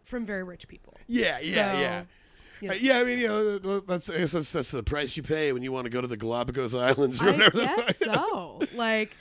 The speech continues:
Speaker 1: well, that's what's, like, so wild is, like, he really was doing all this
Speaker 2: Yeah.
Speaker 1: stuff. Like, he was on these trips with these people.
Speaker 2: Yeah.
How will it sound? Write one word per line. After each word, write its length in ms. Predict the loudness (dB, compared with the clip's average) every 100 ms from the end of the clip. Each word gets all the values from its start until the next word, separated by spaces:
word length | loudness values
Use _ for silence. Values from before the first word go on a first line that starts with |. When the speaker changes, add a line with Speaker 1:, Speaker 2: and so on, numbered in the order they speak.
| -20 -12 -4
Speaker 1:
well, 100 | -2
that's 200 | 0 0
what's, 180 | -2 -2
like, 200 | -4 -4
so 180 | -6
wild 440 | -6 -4 -4 -6 -8
is, 120 | -14
like, 120 | -14
he 120 | -10
really 220 | -8 -8 -8
was 240 | -10 -12
doing 340 | -12 -12 -12 -16
all 100 | -20 -20
this 120 | -6
Speaker 2:
Yeah. 260 | -4 -4
Speaker 1:
stuff. 100 | -6 -14
Like, 360 | -12 -8 -8 -10
he 140 | -12 -8
was 260 | -6 -6
on 140 | -8 -10
these 140 | -14
trips 260 | -12 -12 -14
with 80 | -20
these 200 | -20 -20
people. 320 | -20 -20 -14
Speaker 2:
Yeah. 300 | -12 -10 -12